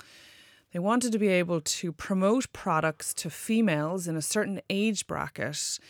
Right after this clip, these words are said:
in their first trimester of pregnancy. So they did analysis on the female data of their customers because, like here in Ireland, they have loyalty cards and so on. They gather a lot of data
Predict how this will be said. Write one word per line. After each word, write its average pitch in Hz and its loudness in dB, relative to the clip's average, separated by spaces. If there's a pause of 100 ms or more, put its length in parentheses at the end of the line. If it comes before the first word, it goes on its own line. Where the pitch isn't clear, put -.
(280)
in 190 0
their 185 2
first 175 0
trimester 160 0
of 135 -4
pregnancy. 143 -6
So - -6
they 202 4
did 220 2
analysis 170 0
on 170 0
the 156 -2
female 175 0
data 156 0
of 147 -2
their - -6
customers 254 -2
because, 170 -2 (380)
like 185 4
here 165 0
in 160 2
Ireland, 180 4
they 156 4
have 156 0
loyalty 196 4
cards 190 2
and 185 -2
so 180 -2
on. 170 0
They 160 0
gather 156 0
a 143 0
lot 143 0
of 147 -6
data 160 -2